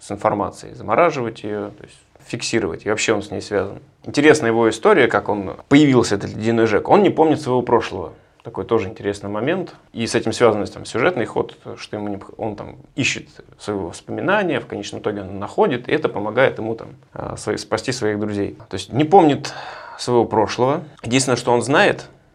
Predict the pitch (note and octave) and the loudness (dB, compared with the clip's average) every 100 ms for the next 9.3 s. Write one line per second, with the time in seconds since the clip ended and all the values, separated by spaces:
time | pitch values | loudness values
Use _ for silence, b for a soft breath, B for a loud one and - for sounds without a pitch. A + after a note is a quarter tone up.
0 | - - A2+ G#2 G2 G2 G#2 A#2 A2 G2+ | -16 -4 -2 -2 -4 -6 2 6 6 4
1 | G2 G2+ G#2 B2 G3 C3+ - - - - | -4 -4 2 4 4 2 -2 -16 -14 -8
2 | - A#2 A2 G#2 G#2 - b b b b | 2 4 4 2 -2 -8 b b b b
3 | b - G2+ G#2 - G2+ A2 C3 - D#3+ | b -10 -8 -8 -10 -4 -2 0 4 4
4 | C#3 - - - _ _ _ _ _ G2+ | 4 2 -4 -16 _ _ _ _ _ -12
5 | G#2 B2+ A2 G2+ G2+ A2+ F#3 G3 C3+ B2 | 4 6 6 2 0 -2 0 0 2 0
6 | F#2+ - _ _ _ _ _ _ _ _ | -2 -8 _ _ _ _ _ _ _ _
7 | - D#3 - C#3+ C#3 A2+ A#2 A2+ A2+ G#2+ | -2 0 2 2 4 4 4 4 4 2
8 | F#2 - - - B2+ B2+ A2 G#2+ - C#3 | 0 -10 -8 0 4 4 4 0 -2 2
9 | G#3+ F#3+ C3+ | 4 4 0